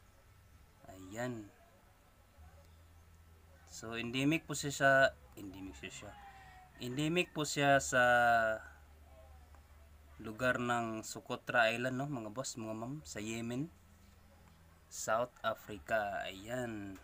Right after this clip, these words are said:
So, medyo hindi pa kita yung pagka-blue ng kanyang paa, mga boss, no, mga ma'am.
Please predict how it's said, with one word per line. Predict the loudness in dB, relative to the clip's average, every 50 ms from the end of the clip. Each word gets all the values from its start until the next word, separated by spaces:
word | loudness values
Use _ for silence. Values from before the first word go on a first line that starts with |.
| -20 -20 -20 -20 -20 -16 -12 -12 -12 -12 -14 -20 -20 -20 -20 -20 -20 -20 -20 -20 -20 -20 -20 -20 -20 -20 -20 -20 -20 -20 -20 -20 -20 -20 -20 -20 -20 -20 -20 -20 -20 -20 -20 -20 -20
So, | -20 -18 -14 -12 -10 -8 -6
medyo | -4 -4 -4 -4 -2 -2 0 0
hindi | 0 0 -2
pa | -2 -4 -6
kita | -4 -6 -4 -2 0 0 2
yung | 2 0 0 0 0 -2 -2 -4 -6 -8 -10 -14 -18 -20 -20 -20 -20 -20 _ _ -20 -20 -20 -20 -20 -20 -20 _ -20 -20 -20 -20 -20 _ _ _ -20 -20 -20 _ -20 -14
pagka-blue | -10 -10 -8 -6 -6 -8 -6 -4 -4 -2 0
ng | 0 0 0
kanyang | -2 -2 -2 -2 -2 -2 0
paa, | 2 2 2 2 0
mga | 0 -4 -6 -6
boss, | -6 -8 -8 -6 -6
no, | -6 -4
mga | -4 -6 -6 -6 -6
ma'am. | -6 -8 -8 -10